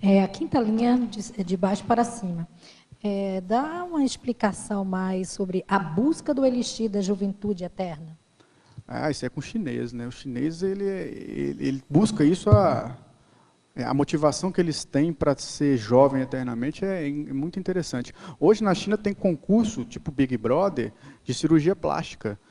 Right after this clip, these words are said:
Speaker 2: né? Quantas cirurgias você fez? Quer dizer, eles pegam antes você, há cinco anos atrás, o, e o hoje, e vê o quanto você não é mais aquela pessoa. Então eles buscam essa, essa fonte da juventude eternamente.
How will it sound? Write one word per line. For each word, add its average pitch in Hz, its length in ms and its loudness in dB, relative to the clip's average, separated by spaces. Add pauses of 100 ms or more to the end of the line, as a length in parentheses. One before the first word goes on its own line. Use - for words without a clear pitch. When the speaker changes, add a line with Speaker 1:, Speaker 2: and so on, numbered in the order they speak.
(200)
Speaker 2:
né? 120 160 -2
Quantas 214 400 4
cirurgias 160 500 2
você 165 280 -4
fez? 123 320 -2
Quer 135 120 0
dizer, 127 140 0
eles 120 140 -2
pegam 156 380 6
antes 190 260 4
você, 147 380 2
há 185 60 4
cinco 170 280 0
anos 151 160 6
atrás, 156 440 2
o, 175 100 6 (120)
e 143 100 6
o 139 300 8 (140)
hoje, 180 360 8 (280)
e 131 80 4
vê 120 120 4
o 156 80 10
quanto 190 320 2
você 175 300 2
não 196 180 2
é 202 60 6
mais 175 300 4
aquela 175 240 2
pessoa. 131 520 2 (680)
Então - 120 2
eles 156 160 2
buscam 160 520 6
essa, 139 260 0
essa 123 340 -2
fonte - 320 -2
da 131 80 4
juventude 127 540 2
eternamente. 160 840 0